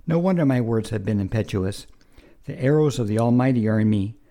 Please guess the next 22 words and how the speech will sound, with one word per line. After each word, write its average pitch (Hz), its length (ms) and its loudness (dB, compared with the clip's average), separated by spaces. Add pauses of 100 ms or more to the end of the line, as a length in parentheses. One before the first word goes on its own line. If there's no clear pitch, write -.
(200)
My 113 120 -2
spirit 156 420 -2
drinks 135 300 -2
in 143 80 2
their 139 100 2
poison. 98 600 -2 (580)
God's 135 340 -2
terrors 110 680 0
are 107 120 -6
marshaled 113 440 -2
against 113 360 -4
me." 92 220 -6 (480)
Job 104 240 -4
six, - 360 -6
one 107 160 -4
through 104 160 -8
four. 95 360 -8 (800)
Job 165 260 4
confesses 151 480 -2
that 147 140 0
the 135 80 0
words 185 600 2